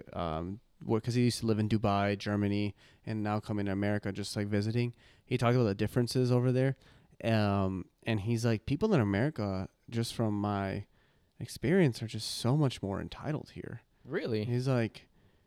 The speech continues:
Speaker 1: he's like, "Over there, we have rules. We follow rules." You know what I mean? He was talking
Speaker 2: Yeah.
Speaker 1: about, um, there is no, there, like, it, like, no means no. There's not, there's no, like, "Oh, let's protest." Like, we can protest and stuff like that, but at the end of the day,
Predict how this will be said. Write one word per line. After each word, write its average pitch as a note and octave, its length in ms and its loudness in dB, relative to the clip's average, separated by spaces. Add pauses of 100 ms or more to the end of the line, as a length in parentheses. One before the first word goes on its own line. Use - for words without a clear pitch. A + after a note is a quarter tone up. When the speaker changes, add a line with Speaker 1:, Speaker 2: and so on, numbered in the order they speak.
(140)
Speaker 1:
he's B2 220 0
like, B2+ 140 4
"Over D#3 220 6
there, C#3+ 260 6
we C#3 140 4
have G#2 180 4
rules. C#3 720 2
We A2 120 -2
follow C#3 320 2
rules." B2+ 500 4
You C3 100 4
know C3+ 40 6
what C3 100 4
I B2 40 4
mean? C3 220 4
He B2 120 2
was A#2 100 0
talking A#2+ 260 4
Speaker 2:
Yeah. B2 80 4
Speaker 1:
about, A#2 340 4 (360)
um, A2 300 2
there A#2+ 180 8
is C#3+ 200 10
no, C3+ 420 8 (540)
there, A2 320 0
like, A#2 320 -2 (540)
it, G2+ 440 -4
like, B2 160 4
no D3+ 220 12
means D#3 300 10
no. A2 240 4
There's A#2 240 4
not, C3 300 4
there's A#2+ 220 6
no, C#3 220 8
like, A#2+ 260 4
"Oh, A#2 200 6
let's A2 180 2
protest." A#2 540 0
Like, C#3+ 200 6
we D3 140 8
can D#3 180 6
protest D3 460 4
and A2+ 80 -2
stuff G#2+ 180 0
like G#2+ 140 -2
that, A#2 220 2
but B2+ 60 4
at A2+ 100 2
the B2 100 4
end A#2+ 80 4
of A#2 60 4
the A2 40 2
day, A#2+ 280 4